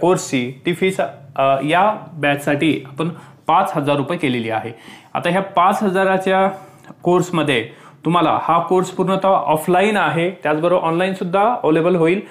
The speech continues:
परंतु सर्व, सुरुवातीला आपण हा ऑफलाईन, अ, सुरू करत आहोत औरंगाबादमध्ये. या कोर्सच्या माध्यमातून आपल्याला पूर्वपरीक्षा, मुख्य परीक्षा आणि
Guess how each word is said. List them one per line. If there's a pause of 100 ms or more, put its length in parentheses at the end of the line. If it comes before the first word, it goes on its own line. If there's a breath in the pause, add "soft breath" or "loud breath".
(240 loud breath)
परंतु
सर्व,
सुरुवातीला
आपण
हा
ऑफलाईन, (100)
अ,
सुरू
करत
आहोत (100)
औरंगाबादमध्ये. (580 loud breath)
या (560 loud breath)
कोर्सच्या
माध्यमातून (100)
आपल्याला
पूर्वपरीक्षा,
मुख्य
परीक्षा
आणि